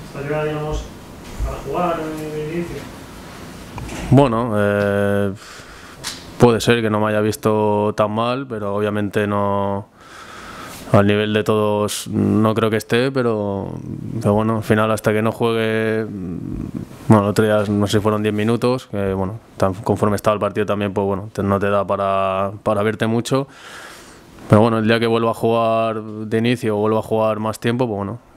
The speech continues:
Speaker 2: creo que ahí más o menos sabré cómo estoy, em,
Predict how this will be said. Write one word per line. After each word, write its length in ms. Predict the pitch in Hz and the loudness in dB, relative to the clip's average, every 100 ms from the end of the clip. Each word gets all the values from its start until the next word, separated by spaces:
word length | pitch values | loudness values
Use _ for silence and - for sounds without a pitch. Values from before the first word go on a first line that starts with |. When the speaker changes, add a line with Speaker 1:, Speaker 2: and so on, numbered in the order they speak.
| - | -2
Speaker 2:
creo 220 | 101 104 | 2 4
que 80 | 104 | 4
ahí 380 | 104 107 104 104 | 2 2 2 2
más 200 | 104 104 | 2 0
o 20 | |
menos 200 | 104 104 | -2 0
sabré 240 | 107 104 | 0 0
cómo 180 | 104 107 | 0 -4
estoy, 360 | 101 117 123 139 | -2 0 0 -2
em, 640 | 147 117 92 90 87 98 | -6 -12 -10 -8 -6 -8